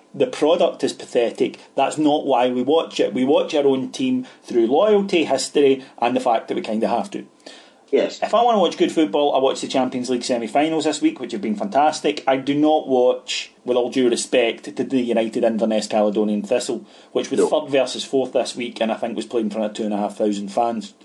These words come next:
Speaker 1: under two and a half thousand fans. So the idea that people will just turn up because it's Rangers, it's not there anymore. The idea that people will turn up because they always have,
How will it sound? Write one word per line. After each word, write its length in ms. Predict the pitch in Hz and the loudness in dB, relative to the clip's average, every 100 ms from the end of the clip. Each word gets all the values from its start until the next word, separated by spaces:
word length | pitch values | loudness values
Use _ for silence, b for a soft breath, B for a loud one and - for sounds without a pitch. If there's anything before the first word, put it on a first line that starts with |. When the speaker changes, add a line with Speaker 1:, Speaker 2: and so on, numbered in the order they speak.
| 127 | -6
Speaker 1:
under 300 | 123 131 123 | -2 -2 -2
two 120 | - | -4
and 100 | 123 | -6
a 40 | 117 | -6
half 120 | 110 | -6
thousand 240 | 113 104 101 | -6 -6 -6
fans. 260 | 104 98 | -6 -2
So 180 | - - B B B B B _ _ _ _ - | -4 -4 B B B B B _ _ _ _ -2
the 200 | 180 190 | 2 4
idea 680 | 233 202 151 165 151 - - | 4 2 2 4 4 2 0
that 220 | 135 131 | 0 2
people 240 | 160 156 | 0 2
will 160 | 147 131 | 2 0
just 320 | 131 143 - | 0 -2 0
turn 240 | 156 131 127 | -2 0 0
up 400 | 131 - 104 - | -2 -4 -10 -8
because 560 | 110 131 117 113 104 | -4 0 0 0 -2
it's 220 | 131 - 131 | -6 -6 -4
Rangers, 600 | 123 135 131 107 101 - _ _ _ _ - 214 | -4 0 2 0 -4 -12 _ _ _ _ -18 -12
it's 320 | 226 - - | -8 -6 -2
not 160 | 151 135 | 0 2
there 180 | 117 | 2
anymore. 500 | 123 123 127 117 101 B - | 2 0 -2 -2 -4 B -2
The 100 | 160 | 0
idea 220 | 170 170 | 2 2
that 140 | 151 | 0
people 200 | 151 143 | -2 -2
will 120 | 135 | -2
turn 200 | - 139 | -2 -2
up 120 | 131 - | -2 -4
because 220 | 123 123 | -4 0
they 100 | 127 | 2
always 260 | 127 127 | 2 0
have, 460 | 110 123 123 110 - | 0 2 2 0 -8